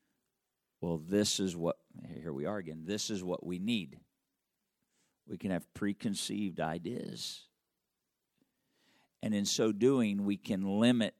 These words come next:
God. And so as I was praying about that this morning, I said, "Lord, there's nothing going on that you're not aware of." And so I don't want to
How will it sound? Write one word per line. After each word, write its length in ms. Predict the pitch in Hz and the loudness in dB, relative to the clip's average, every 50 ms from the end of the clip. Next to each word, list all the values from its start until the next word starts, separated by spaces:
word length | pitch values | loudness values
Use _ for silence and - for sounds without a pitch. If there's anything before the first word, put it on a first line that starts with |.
| - 92 | -6 -2
God. 420 | 101 98 98 98 - - - - - - _ - - _ _ _ _ _ _ _ _ _ _ _ _ _ _ _ _ _ _ _ _ _ _ _ _ _ _ _ - - _ _ _ _ _ _ - | -2 0 0 -2 -4 -6 -6 -8 -14 -20 _ -20 -20 _ _ _ _ _ _ _ _ _ _ _ _ _ _ _ _ _ _ _ _ _ _ _ _ _ _ _ -20 -20 _ _ _ _ _ _ -8
And 100 | 92 - | -4 2
so 160 | - 113 104 | 4 6 6
as 80 | 101 | 6
I 120 | 110 107 107 | 6 6 4
was 140 | 104 95 - | 4 2 0
praying 400 | - - 123 120 123 127 123 113 | -4 2 4 4 6 6 4 4
about 280 | 101 101 92 - - | 2 2 0 0 -2
that 180 | 90 90 - - | -4 -4 -2 -2
this 200 | 87 98 - - | -4 -4 -4 -2
morning, 340 | 104 110 110 107 101 92 87 | -2 0 0 0 0 -2 -2
I 80 | 87 90 | -4 -4
said, 240 | - - 95 85 | -4 -6 -4 -4
"Lord, 420 | 90 87 90 92 98 107 117 120 127 117 _ _ _ _ _ _ _ _ _ _ _ _ _ _ _ _ _ _ _ _ _ _ _ _ _ _ _ _ - | -2 -2 0 0 0 -2 -4 -6 -14 -18 _ _ _ _ _ _ _ _ _ _ _ _ _ _ _ _ _ _ _ _ _ _ _ _ _ _ _ _ -2
there's 260 | - 95 90 80 82 | 0 0 0 0 0
nothing 400 | 92 95 98 101 - 117 110 110 | 2 2 2 2 2 2 2 2
going 260 | 104 104 107 110 107 98 | 2 2 0 0 2 0
on 180 | 87 82 80 | 0 -2 -4
that 180 | 80 78 - - | -6 -8 -8 -8
you're 80 | 82 | -10
not 220 | 78 80 80 80 80 | -8 -8 -8 -8 -8
aware 280 | 80 78 73 - - - | -8 -8 -8 -10 -12 -16
of." 80 | - - _ _ _ _ _ _ _ _ _ _ _ _ _ _ _ _ _ _ _ _ _ _ _ _ _ _ _ _ _ _ _ _ _ _ _ _ _ _ _ _ _ _ _ _ _ _ _ - | -18 -20 _ _ _ _ _ _ _ _ _ _ _ _ _ _ _ _ _ _ _ _ _ _ _ _ _ _ _ _ _ _ _ _ _ _ _ _ _ _ _ _ _ _ _ _ _ _ _ -6
And 140 | - 104 - | -4 -2 0
so 320 | - - 95 85 78 - _ _ _ _ _ _ _ _ - | 4 6 6 6 6 4 _ _ _ _ _ _ _ _ -4
I 320 | - 98 107 113 120 131 | 0 4 6 6 6 6
don't 360 | 131 127 135 131 123 - - | 6 6 4 6 6 4 0
want 320 | - 98 113 123 131 - - _ - - | -2 -2 2 2 2 2 0 _ -10 -6
to 540 | - 107 98 90 87 87 85 87 92 - | -2 0 0 0 0 -2 -4 -6 -8 -12